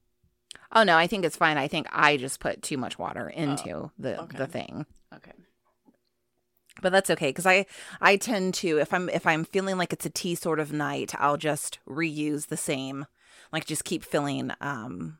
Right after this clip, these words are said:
Speaker 1: hot water back into the,
Speaker 2: Mm.
Speaker 1: into the thing.
Speaker 2: Mm-hmm.
Speaker 1: So eventually it really is just hot water with a touch of whatever it is, but so it's really just the warmth of the hot water is what I'm digging.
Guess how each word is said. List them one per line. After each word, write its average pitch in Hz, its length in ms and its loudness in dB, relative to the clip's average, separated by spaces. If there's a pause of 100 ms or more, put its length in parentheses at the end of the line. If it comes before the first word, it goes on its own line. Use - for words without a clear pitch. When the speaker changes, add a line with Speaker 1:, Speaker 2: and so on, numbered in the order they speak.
(120)
Speaker 1:
hot 127 240 2
water 127 260 2
back 127 240 -6
into 127 240 -4
the, 120 360 -6 (120)
Speaker 2:
Mm. 160 600 -16 (340)
Speaker 1:
into 143 240 -2
the 123 140 -4
thing. 127 420 -6 (140)
Speaker 2:
Mm-hmm. 160 380 -10 (420)
Speaker 1:
So - 100 0
eventually 196 440 4
it 120 40 2
really 139 300 2
is 135 120 -4
just - 440 -4 (1000)
hot 123 420 2
water 135 600 0
with 139 200 -4 (920)
a - 60 -6
touch - 320 2
of 131 280 -2
whatever 139 420 0
it 131 100 -4
is, 139 360 -4
but 98 340 -6 (1500)
so - 120 2
it's 180 140 0
really 196 180 4
just 151 180 -2
the 160 80 2
warmth 151 300 0
of 139 80 -2
the 131 80 0
hot 120 220 0
water 123 240 0
is 135 120 -8
what 131 100 -6
I'm 135 160 -8
digging. 135 380 -6